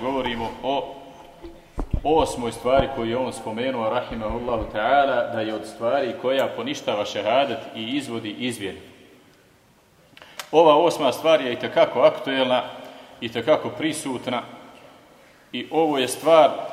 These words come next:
znači, koja nas pritišće, koju, s kojom smo okruženi, koju, s kojom direktno, znači, e,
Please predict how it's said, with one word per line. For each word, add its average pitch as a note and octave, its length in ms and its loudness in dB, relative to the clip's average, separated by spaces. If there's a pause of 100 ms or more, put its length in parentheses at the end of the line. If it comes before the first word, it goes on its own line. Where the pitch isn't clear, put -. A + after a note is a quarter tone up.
(460)
znači, B2+ 540 0
koja B2 480 4 (280)
nas B2 260 -2
pritišće, C#3 640 -4
koju, A#2+ 280 -4 (200)
s - 40 -20
kojom B2 400 -2 (480)
smo B2 300 -8
okruženi, C#3 680 -4 (120)
koju, D3 400 -2
s - 60 -14
kojom D3 360 -2
direktno, B2+ 540 -2
znači, B2 460 -4
e, A2 40 -10